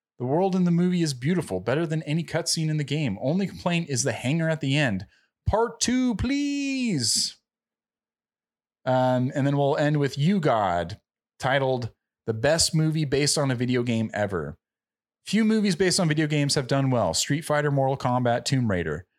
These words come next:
Or at least none of them have strong storylines that anyone can understand besides those who played the games.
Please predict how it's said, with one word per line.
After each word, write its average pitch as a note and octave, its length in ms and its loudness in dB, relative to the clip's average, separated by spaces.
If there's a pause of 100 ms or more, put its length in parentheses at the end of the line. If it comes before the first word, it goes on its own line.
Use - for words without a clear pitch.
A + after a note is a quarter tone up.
(300)
Or B2 80 0
at C#3 100 0
least C#3+ 180 0
none F3+ 160 2
of D#3+ 80 2
them C#3 160 2
have C3 240 0 (180)
strong A2+ 400 0
storylines B2+ 560 0
that A2+ 100 0
anyone A#2+ 280 2
can G#2+ 160 -2
understand D3+ 500 0
besides B2 460 0
those G#2 220 0
who A2+ 80 -4
played G#2 200 -4
the G#2+ 80 -8
games. G2+ 540 -2